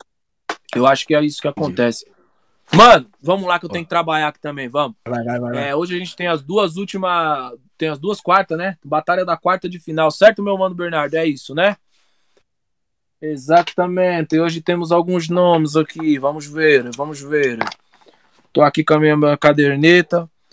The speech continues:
Speaker 1: Então vamos de quê? Mineiro, Mineiro e Aline. O, o, opa. Mineiro de um lado.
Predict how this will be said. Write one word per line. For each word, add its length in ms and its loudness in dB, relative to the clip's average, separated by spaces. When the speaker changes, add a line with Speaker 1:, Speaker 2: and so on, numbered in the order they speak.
Speaker 1:
Então 180 -2
vamos 240 2
de 120 -6
quê? 300 4
Mineiro, 720 6
Mineiro 680 2
e 100 2
Aline. 640 2
O, 260 -10
o, 880 -4
opa. 440 -6
Mineiro 680 2
de 80 -6
um 140 -4
lado. 600 2